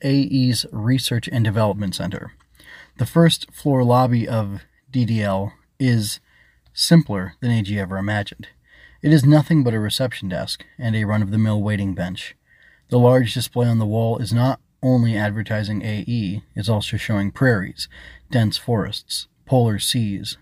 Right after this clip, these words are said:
mountain ranges, rapids with autumn leaves, underground and caves, environmental images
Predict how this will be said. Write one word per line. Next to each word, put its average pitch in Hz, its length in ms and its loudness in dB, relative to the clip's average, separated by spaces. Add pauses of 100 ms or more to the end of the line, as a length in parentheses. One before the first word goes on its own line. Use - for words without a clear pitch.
mountain 123 440 2
ranges, 98 480 -4 (500)
rapids 127 460 0
with 104 120 -2
autumn 104 340 0
leaves, 101 400 -4 (440)
underground 117 640 2 (120)
and 104 160 -6
caves, 92 520 -6 (440)
environmental 120 680 2
images 90 460 -6